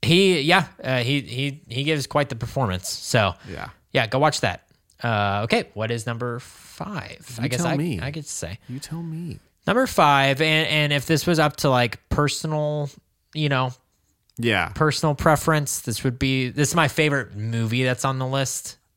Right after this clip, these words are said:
Speaker 1: Um,
Speaker 2: This is, like, your favorite movie, right?
Speaker 1: This is, uh,
Speaker 2: Or
Speaker 1: this
Speaker 2: maybe
Speaker 1: is
Speaker 2: your
Speaker 1: ti-,
Speaker 2: favorite movie?
Speaker 1: I, I, I always go back and forth between this and The Iron Giant.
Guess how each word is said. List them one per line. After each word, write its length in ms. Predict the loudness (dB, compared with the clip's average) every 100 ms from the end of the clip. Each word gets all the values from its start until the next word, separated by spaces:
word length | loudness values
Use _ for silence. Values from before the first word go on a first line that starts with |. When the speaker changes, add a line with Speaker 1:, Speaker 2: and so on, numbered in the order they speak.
| _
Speaker 1:
Um, 560 | 0 2 2 0 -4 -10 -8
Speaker 2:
This 160 | -4 0
is, 80 |
like, 240 | 0 0 -4
your 300 | -8 -6 -4
favorite 300 | -4 -4 -4
movie, 340 | -6 -6 -6
right? 280 | -8 -8 -10 -12 0
Speaker 1:
This 260 | 0 2 2
is, 300 | 2 2 2
uh, 280 | 2 2 0
Speaker 2:
Or 20 |
Speaker 1:
this 160 | 0 2
Speaker 2:
maybe 120 | 2
Speaker 1:
is 100 | 0
Speaker 2:
your 140 | 0 0
Speaker 1:
ti-, 40 | 0 0
Speaker 2:
favorite 160 | -2
movie? 240 | -4 -2 0
Speaker 1:
I, 180 | 0 0
I, 140 | -4 -6 -8 -20 _ _ _ _ _ _ _ _ _ _ _ _ _ _ _ _ _ 0
I 120 | 2
always 200 | 4 2
go 120 | 2
back 180 | 2 2
and 80 | 0
forth 300 | -2 0 0
between 280 | -4 -4 -2
this 240 | -2 -2
and 80 | -4
The 60 | -6
Iron 260 | -6 -6
Giant. 380 | -8 -10 -10 -16